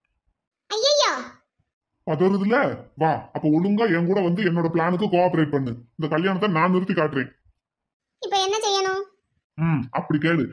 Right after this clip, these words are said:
Speaker 2: இப்ப இன்னும் கொஞ்ச நேரத்துல எல்லாரும் சாப்பிட வந்துருவாங்க. சாப்பிட்டுட்டு கைய கழுவ வரும்போது வளர்மதி அக்கா வரும்ல, அப்பம்போது அவங்க முகத்துல நான் மயக்க மருந்து அடிச்சு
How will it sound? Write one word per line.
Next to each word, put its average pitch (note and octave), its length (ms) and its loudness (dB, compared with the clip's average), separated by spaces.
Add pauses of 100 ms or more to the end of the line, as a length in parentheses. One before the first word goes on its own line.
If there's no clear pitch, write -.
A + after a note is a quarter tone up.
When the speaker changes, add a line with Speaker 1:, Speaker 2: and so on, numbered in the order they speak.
(140)
Speaker 2:
இப்ப D3+ 160 -4
இன்னும் E3+ 180 2
கொஞ்ச E3 120 2
நேரத்துல F3 340 2
எல்லாரும் E3+ 300 0
சாப்பிட F3 240 0
வந்துருவாங்க. D3 420 -2 (300)
சாப்பிட்டுட்டு E3 520 0
கைய F3 140 2
கழுவ F3 220 0
வரும்போது D3+ 460 2 (160)
வளர்மதி E3+ 380 2
அக்கா D#3+ 200 2
வரும்ல, E3+ 240 2 (320)
அப்பம்போது E3+ 360 2
அவங்க E3 200 -2
முகத்துல F3+ 300 0
நான் D#3 120 2
மயக்க E3 180 0
மருந்து D#3+ 280 2
அடிச்சு D#3 240 -2